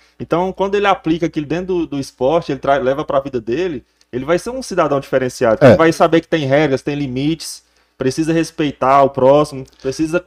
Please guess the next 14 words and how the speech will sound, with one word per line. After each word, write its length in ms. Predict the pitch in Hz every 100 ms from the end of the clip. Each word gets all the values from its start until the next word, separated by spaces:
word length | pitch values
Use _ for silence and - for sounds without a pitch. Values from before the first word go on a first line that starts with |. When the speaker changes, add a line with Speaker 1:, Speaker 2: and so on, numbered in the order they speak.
| _
Speaker 1:
é, 140 | 135 143
aí 60 |
tem 140 | 147 175
os 80 | 160
jogos 240 | 160 156
cooperativos. 640 | 165 - 147 135 - 147
Eu 60 | 147
também 180 | 156 170
sou 80 | 196
professor 280 | 185 - 165
de 40 |
educação 360 | 156 151 147 160
física. 360 | 156 127 98
Speaker 2:
Exato. 300 | 92 98 92